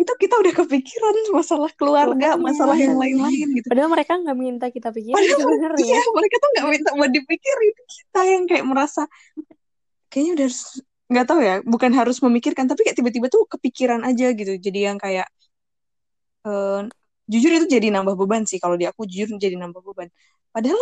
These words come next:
Speaker 1: mereka nggak, nggak minta gitu loh. Itu tapi
Speaker 2: Tapi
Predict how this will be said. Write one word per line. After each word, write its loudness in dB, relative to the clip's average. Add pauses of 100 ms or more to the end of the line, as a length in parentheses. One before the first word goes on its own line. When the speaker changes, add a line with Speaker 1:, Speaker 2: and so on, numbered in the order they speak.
(120)
Speaker 1:
mereka 0
nggak, 2 (140)
nggak 0
minta 2 (200)
gitu -2
loh. -2 (100)
Itu -18
tapi -2 (300)
Speaker 2:
Tapi -20